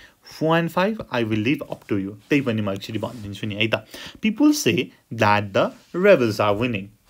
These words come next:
It is said that the rebels are winning। Some sources allege that both sides have tortured prisoners। It is alleged that the both sides have tortured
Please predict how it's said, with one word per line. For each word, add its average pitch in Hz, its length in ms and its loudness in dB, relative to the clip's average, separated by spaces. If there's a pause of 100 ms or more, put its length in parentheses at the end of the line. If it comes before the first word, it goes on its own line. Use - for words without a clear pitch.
It 131 140 -4
is 117 160 -2
said 113 280 0
that 151 340 0 (280)
the 233 140 6
rebels 104 380 4
are 101 140 -2
winning। 101 340 -6 (580)
Some 226 280 0
sources 185 560 0 (220)
allege 135 500 2 (260)
that 113 280 0
both 185 220 -2
sides 262 380 -2 (120)
have 120 260 0 (320)
tortured 190 560 2 (220)
prisoners। 107 640 -2 (100)
It 120 160 -6
is 113 180 0 (100)
alleged 135 580 -2 (280)
that 113 460 -2 (260)
the 123 100 -2
both 127 340 -2
sides 110 580 -4 (200)
have 110 320 -4 (280)
tortured 139 540 -2